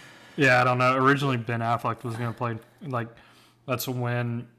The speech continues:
when they, like, Kevin started talking to Ben again, and he asked Ben if he wanted to, like,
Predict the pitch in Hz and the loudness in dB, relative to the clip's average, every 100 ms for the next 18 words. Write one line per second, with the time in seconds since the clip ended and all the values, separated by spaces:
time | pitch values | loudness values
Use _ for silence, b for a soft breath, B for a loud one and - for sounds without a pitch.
0 | _ - 131 123 123 120 117 120 113 - | _ -6 -4 0 0 -2 -4 -6 -8 -12
1 | _ _ _ _ - 127 113 107 123 110 | _ _ _ _ -8 -6 -6 -6 -6 -6
2 | 113 113 113 110 117 113 110 113 110 110 | -6 -6 -8 -8 -8 -6 -6 -6 -6 -8
3 | - b b b b b b - 135 120 | -14 b b b b b b -8 -4 -4
4 | 117 117 127 147 - 123 110 - 117 113 | -4 -6 -10 -12 -4 -2 -2 -4 -6 -6
5 | 110 120 113 110 113 - _ 123 110 | -6 -6 -6 -6 -8 -12 _ -8 -8